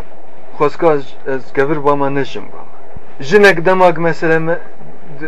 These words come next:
di civaka me îro, di civaka hemû cîhanê de, Avrupa'da, de, Avrupa'da, de, Çin'de, de, Afrika'da. Evane hemû ew kin, yani hene ev tiştana. Mesele jinek hamile bîst û çar saate de a dike,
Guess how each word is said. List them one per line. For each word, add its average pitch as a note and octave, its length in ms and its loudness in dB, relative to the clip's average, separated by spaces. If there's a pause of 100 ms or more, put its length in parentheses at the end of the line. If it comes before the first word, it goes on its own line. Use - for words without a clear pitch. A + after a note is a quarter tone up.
(140)
di C#3+ 120 -4
civaka E3+ 420 2
me E3+ 120 2
îro, E3 420 0
di C#3+ 260 -4
civaka F#3+ 300 2
hemû E3+ 340 0
cîhanê C3+ 400 -2
de, B2+ 60 0
Avrupa'da, E3+ 640 2 (400)
de, C#3+ 60 2
Avrupa'da, E3 600 2 (520)
de, C#3 80 -4 (100)
Çin'de, G3 520 2 (300)
de, D#3+ 80 4
Afrika'da. E3+ 760 4 (440)
Evane F3+ 260 0
hemû G3 400 -2 (580)
ew G#3 180 2
kin, A2+ 200 -4 (140)
yani C#3+ 280 0 (300)
hene G3+ 220 4
ev B2 120 0
tiştana. B2 500 -2 (500)
Mesele F3 380 2
jinek F#3 300 2
hamile E3+ 560 2
bîst G3+ 180 -4
û E3+ 80 -4
çar G#3 220 2
saate D#3+ 440 0
de D3+ 60 2
a F3 240 2
dike, A#3+ 240 -2